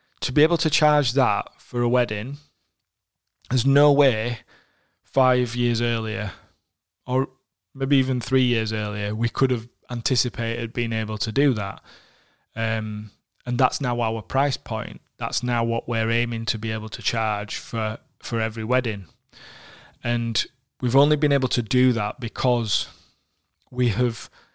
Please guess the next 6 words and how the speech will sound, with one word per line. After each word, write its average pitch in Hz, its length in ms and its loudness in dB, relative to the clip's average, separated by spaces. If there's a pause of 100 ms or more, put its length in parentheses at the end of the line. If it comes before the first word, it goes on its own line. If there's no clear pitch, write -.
(920)
we've 131 140 2
stuck - 540 2
to 110 300 -4 (180)
a 123 60 -6
particular 127 720 -2
strategy. 110 720 -2